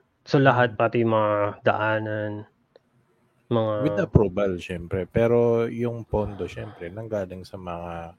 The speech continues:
Speaker 1: Sa bagay.
Speaker 2: business owners.
Speaker 1: Pero, syempre, ibig sabihin, yung management nun, na-estimate niya yung, "Oh, sige, accept kita. Pero ito, bagandahin mo."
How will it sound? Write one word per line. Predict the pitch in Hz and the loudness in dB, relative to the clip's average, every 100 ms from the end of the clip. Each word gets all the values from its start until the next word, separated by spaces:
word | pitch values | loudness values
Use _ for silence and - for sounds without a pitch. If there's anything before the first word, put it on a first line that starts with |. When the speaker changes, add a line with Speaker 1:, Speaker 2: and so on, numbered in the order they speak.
| - | -4
Speaker 1:
Sa | 120 | -2
bagay. | 107 101 101 98 | 0 0 -2 -10
Speaker 2:
business | 101 101 92 - | -12 -18 -20 -16
owners. | 87 87 90 87 _ - _ _ _ _ - - _ _ _ _ _ _ - | -16 -16 -20 -20 _ -20 _ _ _ _ -20 -20 _ _ _ _ _ _ -2
Speaker 1:
Pero, | 156 175 170 147 127 | 2 4 4 0 -2
syempre, | 147 135 135 131 120 113 113 _ | -2 -2 0 0 0 -2 -8 _
ibig | 120 120 120 | -6 -6 0
sabihin, | 127 120 117 117 113 110 - | 0 2 2 2 0 -4 2
yung | 123 | 6
management | 123 117 113 120 113 110 | 6 4 2 0 0 0
nun, | 110 110 104 - - - _ | -2 -2 -4 -4 -4 -6 _
na-estimate | 123 117 - 123 117 113 - | 4 4 2 0 0 0 0
niya | 117 | 0
yung, | 113 110 - _ _ _ _ _ _ | 0 -4 -8 _ _ _ _ _ _
"Oh, | 120 113 | 0 2
sige, | 127 120 | 2 4
accept | 113 104 117 110 | 4 2 -6 -6
kita. | 110 107 104 - _ _ _ _ _ - | -8 -8 -10 -12 _ _ _ _ _ 0
Pero | 127 120 | 4 4
ito, | 113 117 | 4 2
bagandahin | 113 110 110 107 107 | 2 4 2 0 -2
mo." | 107 101 | -2 -4